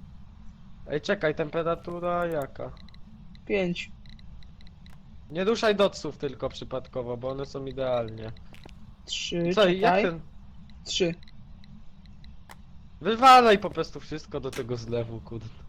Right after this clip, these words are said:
Speaker 1: Te docy dałem tak, że jak będzie przechodził przez drzwi, to się p-, p-, zaś-, na drzwiach będzie widać jego, no wiesz,
Speaker 2: No.
Speaker 1: sylwetkę.
Speaker 2: Rozumiem. Y, wytłumaczę działanie niektórych sprzętów, bądź teraz cicho.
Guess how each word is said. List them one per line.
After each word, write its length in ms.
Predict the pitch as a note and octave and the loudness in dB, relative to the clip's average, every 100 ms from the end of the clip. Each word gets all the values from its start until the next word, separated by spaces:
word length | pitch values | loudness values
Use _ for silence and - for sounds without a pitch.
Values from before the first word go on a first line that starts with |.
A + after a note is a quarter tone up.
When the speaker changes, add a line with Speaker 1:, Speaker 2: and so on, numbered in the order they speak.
| - - - - - - - - - - - - - | -16 -16 -16 -18 -18 -16 -14 -12 -12 -14 -16 -14 -8
Speaker 1:
Te 80 | |
docy 340 | F#3+ B3 - B3+ | -2 -4 -4 0
dałem 320 | B3 A#3 A3+ | 2 4 0
tak, 220 | B3 A#3+ | -2 -2
że 120 | G#3+ | 4
jak 180 | A3 G#3 | 6 8
będzie 280 | G3+ G#3 G#3+ | 8 6 4
przechodził 400 | - G#3 G#3 G#3 | 4 4 4 2
przez 240 | G#3 G3+ | 0 -2
drzwi, 260 | E3 F3 G3+ | -2 -4 -2
to 120 | G3+ | -2
się 140 | G3 F#3 | -4 -8
p-, 100 | E3+ | -12
p-, 180 | D3+ D#3+ | -14 -12
zaś-, 260 | D#3 D#3+ - D#3 D3 D3 | -10 -10 -12 -14 -14 -12
na 180 | D3+ D#3 | -10 -10
drzwiach 320 | - D#3 B2+ | -8 -10 -10
będzie 300 | C3+ A#2+ B2 | -12 -12 -12
widać 340 | A#2 - A2+ | -12 -12 -12
jego, 220 | B2 A2 A2+ A2+ | -14 -14 -14 -12
no 80 | A2+ | -12
wiesz, 280 | A2 G2+ - | -12 -14 0
Speaker 2:
No. 300 | F#3 G#3 - | 6 6 4
Speaker 1:
sylwetkę. 520 | - A#2 A#2+ A2 - A2+ - - - - - | -4 -14 -14 -14 -16 -16 -14 -14 -14 -10 -8
Speaker 2:
Rozumiem. 380 | F3+ F3+ E3+ - - - - - - - - - - - - - - - - | -4 -4 -4 -6 -12 -14 -16 -16 -16 -14 -14 -14 -6 -6 -6 -12 -14 -4 6
Y, 180 | G#3 A3 | 10 10
wytłumaczę 680 | A#3+ C#4+ D4+ F4 E4 D4 C4+ | 8 10 8 10 10 10 12
działanie 840 | B3+ B3 B3 B3 B3 A#3+ A#3+ A3 F#3+ | 12 12 12 12 8 6 6 4 2
niektórych 600 | A3+ G#3+ A#3 G#3+ A3 - | 2 0 0 4 4 2
sprzętów, 760 | - - A3 F#3+ - F3 - - | -4 6 8 8 4 -2 -4 0
bądź 260 | F#3+ G3+ | 4 4
teraz 200 | F3+ F3 | 4 -2
cicho. 220 | - - | -4 -10